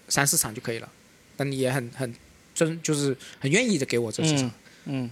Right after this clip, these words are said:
Speaker 1: 当时的收入金，呃，也，也挺好的，这样。
Speaker 2: 嗯。
Speaker 1: 对，对。
Speaker 2: 所以就
Speaker 1: 这是二，二一年。
Speaker 2: 嗯。
Speaker 1: 然后我拿那个大湾区也是那一年，是吗？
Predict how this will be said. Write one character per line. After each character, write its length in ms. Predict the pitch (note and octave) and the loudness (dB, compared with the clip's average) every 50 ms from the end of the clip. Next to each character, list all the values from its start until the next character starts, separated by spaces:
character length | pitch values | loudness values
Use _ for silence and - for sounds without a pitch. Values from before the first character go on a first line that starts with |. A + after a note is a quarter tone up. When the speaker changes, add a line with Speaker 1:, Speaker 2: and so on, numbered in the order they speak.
| - - | -6 4
Speaker 1:
当 120 | - - - | 6 6 6
时 120 | - - | 6 4
的 220 | D#3 E3 C#3 C3+ C3 | 4 4 4 4 2
收 300 | - - - - - F3 | 0 -2 0 4 4 6
入 240 | E3 F3 F3 D3+ C#3 | 6 6 4 2 2
金， 240 | - - - D#3+ D#3 - | 0 -2 -2 -4 -4 -2
呃， 280 | C3+ C3 B2+ B2 B2 B2 | -2 -2 -2 -4 -6 -4
也， 300 | C3 C3 C3 B2 B2 - | 0 0 2 2 0 0
也 140 | C3 B2+ B2+ | 0 0 0
挺 160 | - B2 C3 | 0 -2 -4
好 140 | C3 - - | -4 -6 -6
的， 60 | - - - | -10 -16 -14
这 100 | - - | -14 -14
样。 60 | - - - - - - - | -14 -16 -20 -20 -20 -10 -6
Speaker 2:
嗯。 240 | D3 C#3 C3+ B2+ | -4 -2 -2 0
Speaker 1:
对， 100 | A2+ C3+ | 0 0
对。 160 | A#2+ - A2 - - - - - - - - - - - - - - - - - - - - - - - - - - - - | 0 0 -4 -8 -10 -20 -20 -20 -20 -20 -20 -20 -20 -20 -20 -20 -20 -20 -20 -20 -20 -20 -20 -20 -20 -20 -20 -20 -20 -10 2
Speaker 2:
所 140 | - G3+ C#3+ | 4 4 6
以 40 | |
就 80 | C3+ C#3 | 6 6
Speaker 1:
这 100 | C#3 C#3 | 6 6
是 60 | C3 | 6
二， 160 | C3 B2+ B2 A#2 | 4 4 4 4
二 100 | G3+ G3 | 4 4
一 100 | F3+ F#3 | 4 4
年。 320 | F#3 E3+ A#2+ A#2 A#2+ B2+ - | 2 2 0 0 -2 -6 -4
Speaker 2:
嗯。 340 | D#3 D3 C#3+ C3+ B2 A#2 A#2+ B2+ - - - - - - - | -2 0 0 0 0 -2 -6 -10 -14 -16 -18 -20 -20 -20 -14
Speaker 1:
然 100 | - F#3 | -6 -4
后 220 | A#3 A#3+ G#3+ F#3 - - - - - - - - - - - | -2 -2 -2 -4 -6 -10 -20 -20 -20 -20 -20 -20 -20 -14 -8
我 140 | D3 D3 B2+ C3 | -6 -6 -6 -4
拿 200 | D3+ D3 C#3+ C3 | -2 0 2 2
那 100 | D#3+ F#3+ | 4 4
个 200 | F3 F3 E3 D#3+ D#3 | 4 4 4 4 2
大 200 | E3 - F3+ D#3 | 0 0 2 2
湾 140 | D3+ D3+ D3 | 2 2 0
区 200 | - D#3+ D#3 D3+ | 0 2 2 2
也 120 | C3+ A2 | 2 2
是 100 | - D3 | 0 0
那 120 | C#3 C#3+ | 0 0
一 60 | C#3 C3 | 0 -2
年， 180 | A#2+ G#2+ A2+ | -4 -6 -10
是 80 | - - | -12 -16
吗？ 80 | - | -18